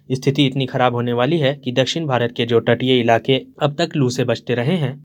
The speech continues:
वे भी लू और भीषण गर्मी की चपेट में आने वाले हैं। यह सब global warming के कारण भी हो रहा है। आगामी कुछ दिनों में अधिकतम तापमान में इजाफा होगा। हालांकि पश्चिमी विक्षोभ के चलते रात में ठंड में इजाफा हो सकता है,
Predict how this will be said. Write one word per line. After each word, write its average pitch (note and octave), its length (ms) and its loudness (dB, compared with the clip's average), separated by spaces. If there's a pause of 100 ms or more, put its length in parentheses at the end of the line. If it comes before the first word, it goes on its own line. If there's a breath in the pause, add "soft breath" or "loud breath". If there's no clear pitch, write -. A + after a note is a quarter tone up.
(100)
वे E3 140 4
भी F#3 160 2
लू C3+ 180 2
और C3+ 200 0
भीषण A#2+ 300 -2
गर्मी A#2 260 -2
की D3 120 -6
चपेट A2+ 300 -2
में B2+ 180 -6
आने A#2 180 -4
वाले B2+ 240 -2
हैं। - 240 -10 (100)
यह D#3 120 2
सब D#3 260 -2
global B2+ 300 0
warming A#2 380 -4
के A#2+ 100 -6
कारण A#2+ 300 -2
भी D3+ 80 -4
हो C3 180 -4
रहा A2 240 -4
है। A#2+ 200 -8 (220)
आगामी B2 380 0
कुछ B2 160 -2
दिनों B2+ 240 -4
में C3+ 100 -2
अधिकतम A#2+ 400 -6
तापमान B2 380 -6
में B2+ 120 -10
इजाफा A#2+ 360 -4
होगा। C#3 280 -2 (240 soft breath)
हालांकि D3+ 380 0 (280)
पश्चिमी F#3 340 2
विक्षोभ B2+ 320 0
के B2+ 60 -4
चलते D#3 320 0 (240)
रात D3 220 2
में E3+ 160 0
ठंड B2+ 200 -2
में C3 100 -2
इजाफा B2 380 0
हो A#2 140 -2
सकता A#2 320 -6
है, A2+ 140 -8